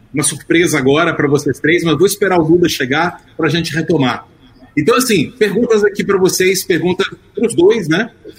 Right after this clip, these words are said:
É, vocês acham que as rádios brasileiras,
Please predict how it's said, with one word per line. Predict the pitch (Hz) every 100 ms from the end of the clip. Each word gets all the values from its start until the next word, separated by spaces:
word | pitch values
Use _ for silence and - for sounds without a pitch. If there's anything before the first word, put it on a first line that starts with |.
| _
É, | 151 165 165 160 160 156 143 - -
vocês | 175 226 240 214 143
acham | 190 220 - - 110 - - - - _ - -
que | - 190
as | 156
rádios | 120 156 196 156 156
brasileiras, | 127 160 170 147 147 156 131 107 - -